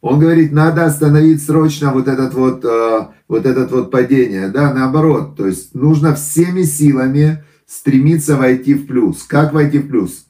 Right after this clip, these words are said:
И да, схема, еще раз вернемся к ней. Вначале благодарить за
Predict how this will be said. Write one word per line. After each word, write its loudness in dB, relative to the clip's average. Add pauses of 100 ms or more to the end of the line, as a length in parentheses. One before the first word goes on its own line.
(160)
И -2
да, 0
схема, -6
еще -4
раз -4
вернемся -8
к -14
ней. -8 (360)
Вначале 0
благодарить 0
за -6